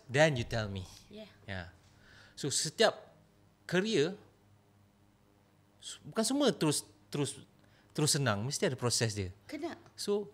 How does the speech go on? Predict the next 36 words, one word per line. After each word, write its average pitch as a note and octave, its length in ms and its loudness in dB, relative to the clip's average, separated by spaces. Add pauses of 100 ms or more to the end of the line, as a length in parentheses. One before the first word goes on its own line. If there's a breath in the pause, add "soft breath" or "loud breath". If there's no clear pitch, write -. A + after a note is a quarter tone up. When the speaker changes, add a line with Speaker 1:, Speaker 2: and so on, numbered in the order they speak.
Speaker 1:
kita - 200 -6
kena D#3 160 -2
saling D3+ 260 4
menghormati C3+ 960 -2 (240)
Speaker 2:
Ya. - 180 -20 (120)
Speaker 1:
setiap - 420 -2
kerjaya B2+ 380 0
orang, B2+ 400 0
setiap, - 380 -4
uh, A2+ 300 -4
ke-, A#2 240 -6
apa, C3+ 180 -8 (140)
career B2 340 -4
orang, C#3 440 -2 (680 loud breath)
kan? D3+ 240 -4
Kita - 200 -14
kena C3 180 -4
respect. - 480 -2 (260)
Uh, F#2+ 200 -8
just A2 180 -6
because - 320 -4
kita A#2+ 380 -6
di, A#2 340 -6 (920)
di A2+ 180 -6
depan, A2 400 0 (400)
limelight, G#2+ 520 -2
orang G#2+ 180 -6
tengok G#2+ 140 -8
T G#2+ 80 -6
V, G#2+ 100 -8
"Alah, D2 220 -6
berlakon F#2 340 -10
boleh G#2+ 160 -6
lah, A#2+ 120 -2
banyak A2+ 180 -4
duit." A#2+ 320 -4